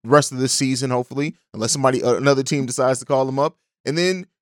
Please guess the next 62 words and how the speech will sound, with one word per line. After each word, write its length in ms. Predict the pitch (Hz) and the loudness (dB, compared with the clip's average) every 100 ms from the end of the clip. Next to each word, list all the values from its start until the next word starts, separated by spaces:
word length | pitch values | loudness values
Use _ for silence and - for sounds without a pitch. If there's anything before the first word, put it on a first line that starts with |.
| - | -16
depending 340 | 139 190 180 | -2 -2 0
on 100 | 185 | 0
what 180 | 180 175 | 2 2
moves 420 | 123 160 175 156 | 0 -4 -4 -2
or 60 | 156 | -2
anything 340 | 160 160 160 | -2 -2 -2
else 180 | 147 160 | 0 -2
that 140 | 143 | -2
this 160 | 139 143 | -4 -2
team 180 | 160 143 | -2 2
does 240 | 123 262 | 2 2
do 180 | 170 135 | 0 -4
in 60 | 123 | -2
the 60 | |
offseason, 680 | 110 127 123 156 165 185 202 - | -2 -2 -4 -8 -8 -10 -12 -4
you 80 | |
know, 100 | 202 | -2
maybe 240 | 214 196 190 | 2 0 4
they'll 140 | 196 | 4
have 220 | 196 196 | 4 2
a, 80 | 185 - | 0 -2
a 120 | 131 | -2
player 280 | 143 143 135 | 0 0 0
in 140 | 131 | -4
McClung. 240 | 139 127 | -2 -2
I 40 | 147 | 0
know 140 | 185 | -2
that 200 | 190 185 | -2 -2
McClung 320 | 156 160 160 | -4 -4 -2
does 160 | 143 143 | 0 2
have 160 | 147 135 | 2 2
a 40 | |
pretty, 300 | 147 139 131 - _ | -2 -2 -4 -8 _
uh, 140 | - 113 | -2 0
big 200 | 131 139 | 0 0
fan 260 | 139 135 | -2 -2
base. 200 | 131 131 | -2 -2
I 60 | 120 | -2
know 120 | 123 | -2
some 160 | 131 135 | -2 -2
people 240 | 139 131 | -4 -2
wanted 300 | 127 127 127 | -4 -4 -4
to 80 | 107 | -4
see 260 | - 151 143 | -4 -2 -2
him 200 | 135 120 | -2 -4
and 120 | 104 _ _ | -10 _ _
people 240 | 143 127 | -2 2
ask 180 | 127 127 | 0 0
questions 320 | - 170 165 | 0 0 -2
about 240 | 151 151 147 | 0 2 2
him, 160 | 147 143 _ - | 0 -8 _ -4
but 80 | |
he's 120 | 196 165 | -4 -2
been 180 | 175 | -4
assigned 300 | 170 160 151 | -2 -2 -2
to 40 | - | -4
the 100 | 135 | -4
Windy 220 | 139 135 | -4 -4
City, 420 | 131 131 127 113 | -4 -4 -2 -2
uh, 300 | 110 113 113 | 2 2 2
Bulls. 420 | 110 131 127 123 | 2 2 2 0
So 280 | - 120 117 | 0 -2 -2